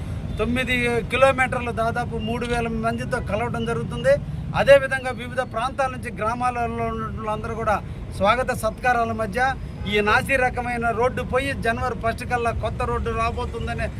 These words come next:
దానికి నాంది పలుకుతూ ప్రజల స్వాగత సత్కారాల మధ్య శంకుస్థాపన కార్యక్రమం జరుగుతుందని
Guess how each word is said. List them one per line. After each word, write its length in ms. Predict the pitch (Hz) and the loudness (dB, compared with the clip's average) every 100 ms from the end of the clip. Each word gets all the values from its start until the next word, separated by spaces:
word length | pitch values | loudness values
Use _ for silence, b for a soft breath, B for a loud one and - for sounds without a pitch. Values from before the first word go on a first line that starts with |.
| B B 220 | B B 2
దానికి 320 | 240 247 247 | 2 2 2
నాంది 340 | 220 247 262 | 4 4 2
పలుకుతూ 440 | 247 240 233 262 254 | 0 -2 -2 -2 -2
ప్రజల 380 | 226 233 254 | -2 -2 -2
స్వాగత 380 | 247 220 240 - | 0 0 0 -2
సత్కారాల 580 | - 220 - 247 233 226 | -2 -2 0 0 2 0
మధ్య 380 | 226 208 226 180 B - - | -4 0 2 0 B -6 -4
శంకుస్థాపన 600 | 226 240 - 240 233 226 | -2 -2 0 0 2 -2
కార్యక్రమం 600 | 202 214 240 - 226 220 | 2 2 2 -2 -4 -2
జరుగుతుందని 680 | 202 233 247 214 226 226 | -2 -2 -2 -4 -2 0